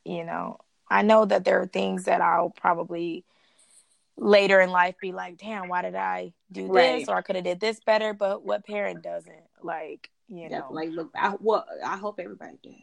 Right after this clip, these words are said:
Speaker 2: I hope even my mom at, like, her age, I hope she, like, looks back and is like, "Yeah." 'Cause
Speaker 1: Yeah.
Speaker 2: self-realization, I think, is extremely important. Even if you can't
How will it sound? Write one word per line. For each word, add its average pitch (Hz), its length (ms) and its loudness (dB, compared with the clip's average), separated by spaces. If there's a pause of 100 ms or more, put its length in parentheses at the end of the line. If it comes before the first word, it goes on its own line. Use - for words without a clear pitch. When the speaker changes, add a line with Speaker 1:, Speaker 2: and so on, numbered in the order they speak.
(200)
Speaker 2:
I 220 60 -2
hope 254 200 0
even 226 300 -8
my 185 120 -8
mom 175 440 -12
at, 165 260 -14
like, 165 240 -14
her 202 140 -6
age, 220 380 -6
I 175 100 -10
hope 170 260 -10
she, 175 220 -18
like, 160 320 -16
looks 160 160 -20
back 175 200 -14
and 165 100 -20
is 160 80 -20
like, 170 180 -14
"Yeah." 190 320 -10 (380)
'Cause 285 140 6
Speaker 1:
Yeah. 233 40 -2
Speaker 2:
self-realization, 196 840 4
I 170 80 -16
think, 175 200 -20
is 175 120 -20
extremely 175 360 -16
important. - 360 -10
Even 320 220 2
if 302 140 0
you 262 100 -4
can't 214 380 -4